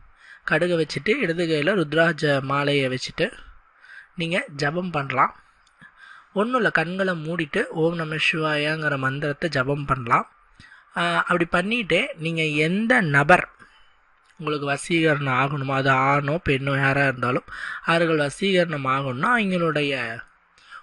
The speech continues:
உருவத்தை உங்களுடைய புருவ மத்தியில பதிய வச்சுக்கோங்க. இப்படி நீங்க பதிய வச்சு, அவர்கள் உங்களோடு வந்து சேருவது போலவும், பேசுவது போலவும், பழகுவது போலவும் இமேஜினேஷன் செய்து கொள்ளுங்கள்.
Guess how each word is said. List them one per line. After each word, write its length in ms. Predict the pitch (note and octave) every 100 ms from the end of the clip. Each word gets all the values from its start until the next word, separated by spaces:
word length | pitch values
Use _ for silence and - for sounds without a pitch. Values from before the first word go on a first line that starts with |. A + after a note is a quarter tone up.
| -
உருவத்தை 520 | D#3+ F3+ F3 - F#3+
உங்களுடைய 580 | G3 E3 D3 C#3+ C#3 C3
புருவ 420 | - D#3 E3+ E3+
மத்தியில 580 | C#3+ C3 - D#3 C3+ D3 -
பதிய 380 | - C3 C#3+ D3+
வச்சுக்கோங்க. 640 | C3 - - A2+ A2+ - - _ _ _ _ _ _ _ _ _ _ _ _ _ _ -
இப்படி 320 | E3+ - D#3+
நீங்க 240 | D#3 D3
பதிய 360 | C#3+ C#3 C#3 D#3
வச்சு, 340 | C3+ - E3+ C4+ - - _ - - -
அவர்கள் 460 | - E3 F#3+ F#3 B3+
உங்களோடு 600 | A3+ F3 F3 F3+ F#3+ G#3+
வந்து 640 | G#3+ E3+ E3+ D#3+ C3+ C3+ -
சேருவது 640 | - - D#3 D#3 D3 C3+
போலவும், 500 | B2+ C3+ B2+ C3 G3+
பேசுவது 560 | G#3+ D3+ D#3+ - C#3+ B2+
போலவும், 480 | - B2+ B2 F3 -
பழகுவது 600 | E3+ D3 F3+ F3+ E3+ C3+
போலவும் 420 | - - A#2 E3 _ - - - -
இமேஜினேஷன் 920 | - G#3 B3 C#4 C4+ A#3 B3 A#3 - G#3+
செய்து 380 | F#3 D#3 C#3 A#2+
கொள்ளுங்கள். 420 | G#2 F#2+ F#2+